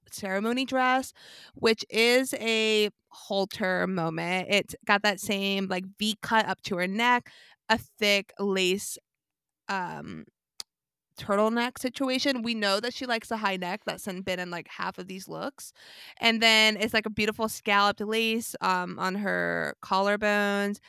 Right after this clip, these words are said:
And then it's just, like, pretty slimly fitted to the ground. It's covered in beading. Um, there's a long train, and her hair is worn very simply, again, slick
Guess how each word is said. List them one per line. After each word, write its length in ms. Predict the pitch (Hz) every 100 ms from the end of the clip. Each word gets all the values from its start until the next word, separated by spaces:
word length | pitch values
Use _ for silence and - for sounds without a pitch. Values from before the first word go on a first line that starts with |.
| - -
And 200 | - 214
then 260 | 214 208 208
it's 220 | 196 214
just, 220 | 214 208 214
like, 220 | 196 - _ _ -
pretty 200 | 220 220
slimly 760 | - - 214 202 196 214 220 - -
fitted 340 | 190 180 185 -
to 100 | 202
the 120 | 185
ground. 600 | 190 175 175 170 180 180
It's 200 | 180 -
covered 520 | - - 214 226 220
in 320 | 196 190 180 -
beading. 800 | 190 202 208 208 208 208 202 208 _ - - - -
Um, 220 | 190 185
there's 280 | 202 208 -
a 100 | 185
long 600 | 180 190 202 208 214 214
train, 600 | - 196 185 185 180 175
and 140 | 190 208
her 160 | 190
hair 540 | 202 208 190 190 190 175
is 260 | 196 -
worn 460 | 196 180 175 175 180
very 300 | 170 180 196
simply, 580 | - 202 202 185 185 185
again, 320 | 185 180 160
slick 380 | - - 180